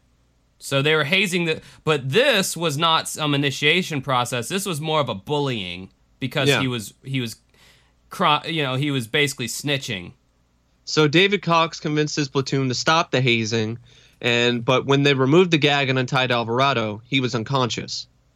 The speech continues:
Speaker 2: Alvarado was rushed to the hospital. He recovered, but his ten attackers, including David Cox, were brought up on charges. Cox was going to be charged with attempted murder,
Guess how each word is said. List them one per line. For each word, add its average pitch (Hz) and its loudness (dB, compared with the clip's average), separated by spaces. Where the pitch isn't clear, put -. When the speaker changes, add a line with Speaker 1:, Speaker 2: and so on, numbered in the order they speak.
Speaker 2:
Alvarado 151 6
was 131 0
rushed 139 4
to 143 -8
the 123 2
hospital. 175 0
He 131 -2
recovered, 127 0
but 127 2
his 120 -2
ten 160 0
attackers, 151 0
including 135 -2
David 117 0
Cox, 156 2
were 139 4
brought 120 4
up 113 0
on 113 -2
charges. 147 0
Cox 160 2
was 160 -2
going 156 4
to 143 -2
be 139 -4
charged 147 2
with 131 -4
attempted 127 -2
murder, 127 2